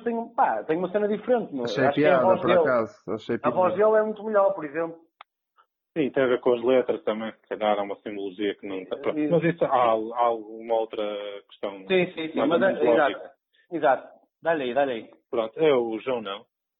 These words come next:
Speaker 3: E o tema, por acaso agora, é Rosa Negra, Nossa Regra. Não,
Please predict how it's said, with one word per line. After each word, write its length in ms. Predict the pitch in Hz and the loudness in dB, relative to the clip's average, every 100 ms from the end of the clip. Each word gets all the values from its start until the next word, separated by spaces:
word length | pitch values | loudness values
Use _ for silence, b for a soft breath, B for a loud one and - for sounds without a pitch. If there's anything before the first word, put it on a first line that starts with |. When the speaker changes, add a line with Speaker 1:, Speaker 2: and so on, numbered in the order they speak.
| _ | _
Speaker 3:
E 100 | 113 | -10
o 60 | 104 | -8
tema, 800 | - 107 107 107 107 110 110 110 _ _ _ _ _ - | -4 -4 -4 -8 -8 -10 -12 -16 _ _ _ _ _ -4
por 100 | 147 | -2
acaso 240 | 143 143 | 0 -2
agora, 220 | 143 147 139 | -2 -4 2
é 160 | 123 | 2
Rosa 320 | - 131 123 123 | 2 0 2 0
Negra, 280 | 143 135 127 | 0 0 -2
Nossa 260 | 123 - | -4 -4
Regra. 360 | 90 87 90 - _ _ | -4 -6 -10 -16 _ _
Não, 180 | 117 | -10